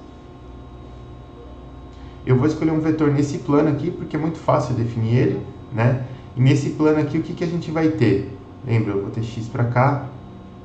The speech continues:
e eu vou ter y pra cima. Então, em x eu vou ter quinhentos e cinquenta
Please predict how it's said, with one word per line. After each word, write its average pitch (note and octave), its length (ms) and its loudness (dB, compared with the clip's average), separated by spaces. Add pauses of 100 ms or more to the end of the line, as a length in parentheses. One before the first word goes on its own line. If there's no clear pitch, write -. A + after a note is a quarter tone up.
(400)
e G#2 60 -6
eu G2+ 80 -4
vou G#2+ 160 -6
ter - 320 -2 (420)
y A2+ 340 -2
pra C#3+ 160 2
cima. B2+ 300 0 (760)
Então, A#2 460 6
em C3+ 120 6
x C3 360 4
eu A2+ 60 2
vou A#2 140 4
ter B2 180 4
quinhentos A#2 400 4
e - 100 -6
cinquenta D#3 640 -4